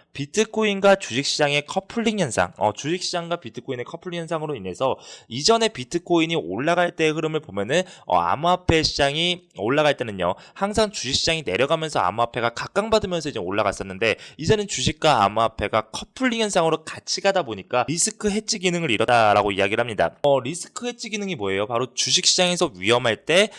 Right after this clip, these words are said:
좀 리스크를 감당하기 위해서 암호화폐 시장으로 돈을 보내놓는 이런 해지 기능을 잃었다. 그렇기 때문에 상승할 수 없다라고 이야기를 했고요.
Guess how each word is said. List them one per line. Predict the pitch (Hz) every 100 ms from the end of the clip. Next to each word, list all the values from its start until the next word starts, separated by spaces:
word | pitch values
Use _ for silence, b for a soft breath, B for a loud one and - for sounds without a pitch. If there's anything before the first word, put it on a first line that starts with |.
| -
좀 | 139
리스크를 | 113 123 - 180
감당하기 | - - 127 175 190 165 156
위해서 | 147 143 147
암호화폐 | 95 110 143 151
시장으로 | 139 143 135
돈을 | 135 - 117 143 175
보내놓는 | - 123 175 196 156 101
이런 | 90 127 170
해지 | - 208
기능을 | 185 170 185 -
잃었다. | 98 170 196 - 135 92
그렇기 | - -
때문에 | - 117 117
상승할 | 160 165 160
수 | 156 92
없다라고 | 92 - 151 143 120 104 101
이야기를 | 95 110 110 117
했고요. | 143 110 87 95